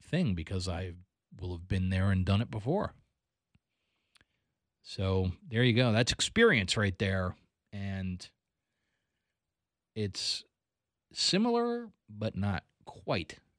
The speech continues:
the same. But in closing, I will say this. If you ever have the opportunity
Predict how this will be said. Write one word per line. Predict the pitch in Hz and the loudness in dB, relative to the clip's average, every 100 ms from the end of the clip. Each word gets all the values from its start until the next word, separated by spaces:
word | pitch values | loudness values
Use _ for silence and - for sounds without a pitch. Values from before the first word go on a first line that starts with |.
| _ _ | _ _
the | 123 92 | -12 -10
same. | - 98 82 80 90 - | -8 -8 -8 -14 -10 -2
But | 180 | 0
in | 214 | 2
closing, | 175 240 269 196 131 117 | 0 4 4 6 2 2
I | 139 | -2
will | 147 | -2
say | - 143 113 | 0 2 2
this. | 95 - - - _ _ _ _ _ _ | 0 -6 -10 -12 _ _ _ _ _ _
If | - 135 - | -2 -2 0
you | 165 170 156 156 _ | 2 4 4 0 _
ever | 170 208 214 202 | 0 4 4 2
have | 147 160 151 | 2 0 2
the | 139 - | 0 0
opportunity | 120 - - - 104 95 92 90 | 0 0 -4 2 2 4 2 0